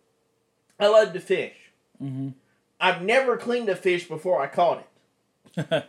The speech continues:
Speaker 2: <laughs>
Speaker 1: I caught it, brought it in, then I cleaned it.
Speaker 2: Mm-hmm.
Speaker 1: That's how it works. Th-, that's the process, is that you bring 'em in.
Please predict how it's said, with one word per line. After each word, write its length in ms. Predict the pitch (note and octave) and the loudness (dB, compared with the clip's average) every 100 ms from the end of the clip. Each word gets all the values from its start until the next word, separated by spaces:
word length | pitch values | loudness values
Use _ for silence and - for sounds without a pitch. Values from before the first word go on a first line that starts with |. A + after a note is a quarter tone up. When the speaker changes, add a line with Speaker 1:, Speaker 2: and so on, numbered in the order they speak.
| _ _ | _ _
Speaker 2:
<laughs> 340 | _ _ _ - | _ _ _ -6
Speaker 1:
I 120 | E3+ - | -6 2
caught 340 | C#4 D#4 B3 | 6 6 6
it, 220 | D#3 - - _ _ _ _ _ _ _ _ _ _ _ _ - | 0 -6 -14 _ _ _ _ _ _ _ _ _ _ _ _ 2
brought 260 | G#3+ A#3+ | 6 6
it 120 | B3 G3 | 4 -4
in, 380 | E3+ D#3 E3+ - _ _ _ _ _ _ - | -6 -8 -10 -16 _ _ _ _ _ _ -2
then 180 | E3 | -2
I 40 | E3 | 0
cleaned 300 | G3+ F3 - | -2 -4 -6
it. 320 | _ _ - | _ _ -10
Speaker 2:
Mm-hmm. 300 | D3+ C#3+ C#3+ D3 _ _ _ _ _ _ _ _ _ _ _ _ _ _ | -6 -4 -6 -10 _ _ _ _ _ _ _ _ _ _ _ _ _ _
Speaker 1:
That's 260 | G#3 B3 - | 0 0 0
how 200 | C4 C4 | -2 -4
it 120 | - | -4
works. 600 | B3 C#4+ C#4+ _ - - _ _ _ _ _ _ _ _ _ _ _ _ _ - | 0 0 0 _ -20 -20 _ _ _ _ _ _ _ _ _ _ _ _ _ -10
Th-, 180 | F3+ G#3+ G3 F3+ | -2 -2 -4 -6
that's 300 | A3+ C4+ C4 | 2 2 2
the 100 | G#3+ | -4
process, 920 | - C4 B3+ - - D3 - _ _ _ _ _ _ _ | -2 -2 -2 -2 -6 -8 -8 _ _ _ _ _ _ _
is 160 | - G3+ | 0 2
that 180 | G#3 F#3+ | 0 -4
you 120 | A3 | -6
bring 300 | E3+ A3 D4 | -2 -2 -2
'em 160 | C4+ F#3 | -4 -6
in. 180 | C3+ | -10